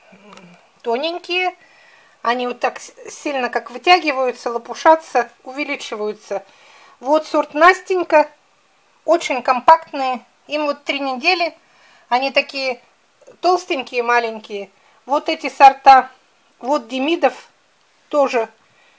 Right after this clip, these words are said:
толстенький, коренастый. Тут же у меня вот госпожа Удача, которая выбивается с общего строя. Вот они, они. Потому что они во взрослом состоянии, они чуть повыше, хотя они тоже толстоствольные,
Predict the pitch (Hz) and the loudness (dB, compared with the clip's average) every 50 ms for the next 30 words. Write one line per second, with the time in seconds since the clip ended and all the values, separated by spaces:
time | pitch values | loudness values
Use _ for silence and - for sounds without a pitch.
0 | _ _ _ - 330 349 359 349 - - 330 294 269 - 269 254 - 254 240 240 | _ _ _ 0 2 2 2 2 0 -4 -4 -2 -2 -4 -6 -4 0 0 0 0
1 | 233 254 277 302 302 - - - 262 240 214 - _ _ _ _ _ _ - - | 0 2 2 2 0 0 -4 -6 -6 -6 -6 -10 _ _ _ _ _ _ -20 -20
2 | - _ _ _ - 330 320 254 247 247 269 254 254 254 247 247 233 226 254 247 | -20 _ _ _ -8 -8 -8 -8 -6 -4 -4 -2 -2 0 0 0 0 2 0 -2
3 | 247 - - _ _ _ _ _ _ _ _ - 214 - - - - 285 269 262 | -4 -6 -14 _ _ _ _ _ _ _ _ -12 -10 -10 -4 2 6 6 8 10
4 | 269 262 240 240 226 302 349 359 - - - 277 - 277 254 247 240 233 - - | 8 8 8 6 6 4 4 4 2 -6 -6 -4 -2 0 2 2 2 0 -2 -8
5 | - - - - - - - - 247 254 254 277 262 294 285 269 247 226 - - | -20 -20 -20 -20 -20 -20 -16 -14 -10 -8 -4 2 6 8 8 8 8 6 0 -4
6 | 254 - - - 220 214 - - - - 220 208 214 214 202 208 - _ _ _ | -10 -8 -6 -6 -6 -6 -8 -12 -14 -10 -6 -4 -2 -2 -2 -4 -8 _ _ _
7 | _ _ _ _ _ - - _ _ _ _ _ _ _ _ _ _ _ - - | _ _ _ _ _ -20 -20 _ _ _ _ _ _ _ _ _ _ _ -20 -20
8 | - - 262 254 247 226 208 208 196 196 208 233 226 226 214 202 202 208 208 208 | -12 -4 0 2 2 2 2 0 -2 -4 -6 -8 -6 -6 -8 -8 -6 -6 -6 -8
9 | 202 196 196 _ _ _ _ - - _ - - - 269 277 285 277 - 294 277 | -8 -10 -14 _ _ _ _ -20 -12 _ 0 4 6 6 6 6 6 6 6 6
10 | 285 294 294 285 - _ _ _ - _ - 233 247 277 285 277 320 339 320 - | 6 4 0 -6 -8 _ _ _ -20 _ 0 4 6 6 6 6 4 4 4 2
11 | 311 277 269 311 285 - - 294 277 294 285 269 269 262 254 254 247 - - 262 | 0 -2 -2 -4 -4 0 2 4 6 6 6 6 4 2 -2 -6 -6 -4 2 2
12 | 269 277 277 285 - - 311 269 - - 277 269 277 311 370 392 381 - - 254 | 2 4 2 0 -4 -6 -10 -6 2 6 6 6 6 6 2 0 0 0 -4 -2
13 | - - 254 254 285 277 277 285 277 - 311 277 - 254 - - 277 262 - - | 2 2 2 4 4 2 2 2 0 0 0 0 -2 -2 -4 -4 -6 -6 0 2
14 | 269 262 254 - - 262 254 320 349 349 320 320 302 285 277 262 262 262 | 2 4 2 2 -10 -4 2 2 4 4 2 0 -2 -2 -2 -2 -4 -8